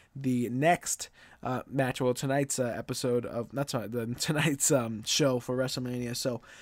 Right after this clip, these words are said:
I have that there. We'll see what, what, uh, unfolds for WrestleMania Night two, but decent match between, um, for the tag team turmoil. Good to see everybody there, and, uh,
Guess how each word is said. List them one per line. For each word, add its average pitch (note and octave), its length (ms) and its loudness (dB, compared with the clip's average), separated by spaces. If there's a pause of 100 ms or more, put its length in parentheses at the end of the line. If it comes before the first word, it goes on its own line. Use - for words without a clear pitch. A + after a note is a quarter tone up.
(240)
I G3+ 140 10
have F#3+ 240 10
that F#3+ 240 8
there. F#3 200 10
We'll E3 120 6
see D#3+ 180 4
what, D3+ 280 4
what, D3 300 6
uh, C3+ 240 6
unfolds C3+ 720 2 (280)
for A#2 420 0 (800)
WrestleMania C3+ 480 0
Night B2+ 200 0
two, A#2+ 220 0
but G#2 140 -8
decent F#3+ 320 2
match B2+ 400 -2
between, A2+ 360 -8
um, A2 400 -8
for B2+ 140 -2
the B2 80 -2
tag B2 300 -2
team A#2+ 160 -4
turmoil. A#2+ 420 0
Good D3 160 0
to C3 80 -6
see - 140 0
everybody A#2+ 300 0
there, A2+ 260 -4 (340)
and, A#2+ 160 -4
uh, A2 240 -4